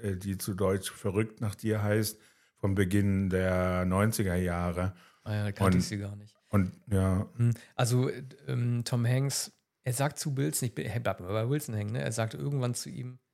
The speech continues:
Speaker 2: als er mit ihm fiktiv spricht, „Ich weiß, ich weiß“, sagt er zu ihm. Ich würde so gern wissen, was, was Wilson zu ihm gesagt hat. Das sind auf jeden Fall die letzten Momente vor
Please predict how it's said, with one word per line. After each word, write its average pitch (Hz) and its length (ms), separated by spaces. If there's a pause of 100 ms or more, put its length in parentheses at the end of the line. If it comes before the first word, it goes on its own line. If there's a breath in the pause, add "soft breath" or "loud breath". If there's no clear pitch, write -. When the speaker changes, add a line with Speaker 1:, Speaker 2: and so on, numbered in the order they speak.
(300)
Speaker 2:
als - 200
er 123 60
mit 123 100
ihm 127 80
fiktiv 135 420
spricht, - 400
„Ich - 160
weiß, 139 320
ich 127 180
weiß“, 117 360
sagt - 200
er 127 80
zu - 160
ihm. 120 160 (260)
Ich - 80
würde 143 120
so 185 100
gern 143 160
wissen, 143 200
was, 123 200
was 120 200
Wilson 139 280
zu - 140
ihm 131 120
gesagt 120 380
hat. 110 80
Das - 60
sind 135 100
auf 113 40
jeden 127 100
Fall 127 120
die 117 60
letzten 139 260
Momente 131 300
vor 139 380